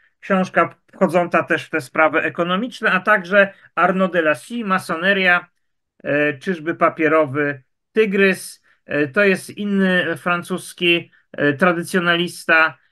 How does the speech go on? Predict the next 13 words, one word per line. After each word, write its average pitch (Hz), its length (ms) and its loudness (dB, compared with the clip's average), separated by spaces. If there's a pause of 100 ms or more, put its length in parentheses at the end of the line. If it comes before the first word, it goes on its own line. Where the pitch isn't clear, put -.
(100)
Em, 147 920 -2
bardzo 170 320 4
ciekawa 151 420 0
książka. 190 600 -2
Jest 190 260 -4
on 170 140 -8
również 165 380 -4
autorem 147 460 2
książki 135 680 -6 (160)
na 175 180 2
temat 127 500 0 (180)
New 170 360 0
Age. 120 500 -4